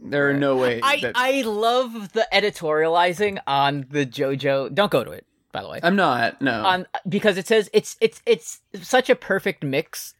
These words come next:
Speaker 2: of, like, the very analytical, matter-of-fact language. Like, "Diver down is a close-range stand,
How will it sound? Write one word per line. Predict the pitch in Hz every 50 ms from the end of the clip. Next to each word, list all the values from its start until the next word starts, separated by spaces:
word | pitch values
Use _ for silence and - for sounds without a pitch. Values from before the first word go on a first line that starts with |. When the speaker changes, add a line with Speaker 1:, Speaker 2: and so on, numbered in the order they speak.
| _ -
Speaker 2:
of, | 170 170 151
like, | 147 147 139 127 - 147 127 110
the | - 151
very | 131 143 147 143 147 147 143 -
analytical, | 143 165 165 151 143 135 135 127 139 139 - 156 147
matter-of-fact | 139 131 127 123 127 123 123 123 - 139 127 - -
language. | 123 123 127 127 131 143 151 -
Like, | 151 - -
"Diver | - 214 254 277 262 247
down | 156 156 147 113 107 117
is | - - -
a | 139
close-range | - - 226 240 226 - 175 196 208 185 -
stand, | - 101 104 95 - 117